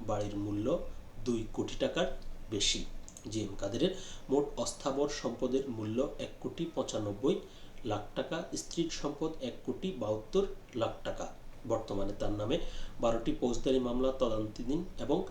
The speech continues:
ব্যক্তিগত ঋণ বারো লাখ টাকা রয়েছে। জি এম কাদের ছয়বার জাতীয় সংসদ নির্বাচনে অংশ নিয়েছেন।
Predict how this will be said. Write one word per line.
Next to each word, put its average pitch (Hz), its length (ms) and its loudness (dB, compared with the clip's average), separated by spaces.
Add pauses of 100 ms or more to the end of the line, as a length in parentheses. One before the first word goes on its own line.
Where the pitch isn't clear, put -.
(300)
ব্যক্তিগত 120 440 2 (100)
ঋণ 143 160 6 (520)
বারো 107 220 6
লাখ 98 220 -2
টাকা - 180 -2
রয়েছে। 90 360 0 (440)
জি 151 140 6
এম 151 160 8
কাদের 156 280 6 (380)
ছয়বার 156 400 4
জাতীয় 117 300 4
সংসদ 123 360 0
নির্বাচনে 110 580 2 (460)
অংশ 127 240 -2
নিয়েছেন। 101 440 0